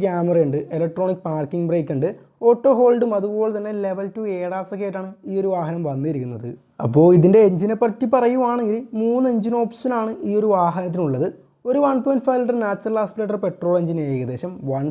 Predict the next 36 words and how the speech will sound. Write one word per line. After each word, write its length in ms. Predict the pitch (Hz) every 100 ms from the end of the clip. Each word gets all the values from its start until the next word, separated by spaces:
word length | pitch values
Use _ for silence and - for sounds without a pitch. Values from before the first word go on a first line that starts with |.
| -
ഹൺഡ്രഡ് 260 | 196 202
ആൻഡ് 120 | 226 220
ഫിഫ്റ്റീൻ 340 | 180 - 226 202
പി 60 | 175
എസും 160 | 180 240 - _ 254
വൺ 100 | 254 247
ഫോർട്ടീൻ 240 | 254 254
എൻ 80 | 226 220
എം 40 |
ഓഫ് 120 | 214 214
ടോർക്കാണ് 360 | 190 185 196 175
പ്രൊഡ്യൂസ് 260 | 165 170 170
ചെയ്യുന്നത്. 420 | 156 165 135 127 208 - _ _ _
ഇത് 60 | 226 277
സിക്സ് 160 | 262
സ്പീഡ് 200 | 277 269
മാനുവലും 420 | 254 240 240 240 226
അതുപോലെ 320 | 202 208 214 208
തന്നെ 140 | 208 208
സി 120 | 196 190
വി 80 | 196 196
ടി 80 | 208 185
ഓട്ടോമാറ്റിക് 560 | 180 185 185 185 196 190
ട്രാൻസ്മിഷനിലാണ് 720 | 170 165 165 175 202 185 180 254 - 247
ലഭ്യമായിരിക്കുന്നത്. 680 | 214 262 220 196 156 139 143
കൂടാതെ 340 | 151 160 202 240
ഇതിൻ്റെ 200 | 262 277
ആ 20 | 277
ഒരു 120 | 277 269
വൺ 140 | 240 233 233
പോയിന്റ് 240 | 277 254 -
ഫൈവ് 220 | 233 240
ലിറ്റർ 160 | 226 247 226
ടർബോ 280 | 202 196 247
പെട്രോൾ 300 | 226 - 180 143
എഞ്ചിൻ 180 | 127